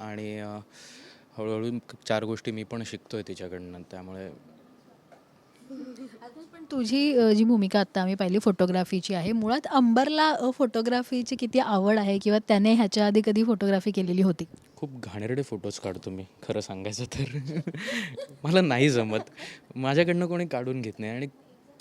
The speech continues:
Speaker 1: कधीतरी चुकून अशी वेळ आली की मला फोटो काढायचे आहेत, तर मी पटकन एक पाच सहा फोटो काढून घेतो, त्यातला एक बरा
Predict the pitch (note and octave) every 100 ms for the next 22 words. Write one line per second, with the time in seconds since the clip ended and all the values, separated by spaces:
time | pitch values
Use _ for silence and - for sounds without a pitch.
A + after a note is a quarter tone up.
0 | - _ C3 B2+ C#3+ E3 E3+ F3+ D3 -
1 | D3+ C#3 D3 C3 C#3 B2+ C3+ C#3+ B2+ B2+
2 | A#2 - A2+ G2+ G2 G#2+ G2+ - _ -
3 | - - - D#3 - - C3 C3+ - G2+
4 | - A#2 B2 A2+ C3 A2 A#2+ B2 A2 A#2+
5 | A#2 B2+ B2+ B2 A#2+ A2+ B2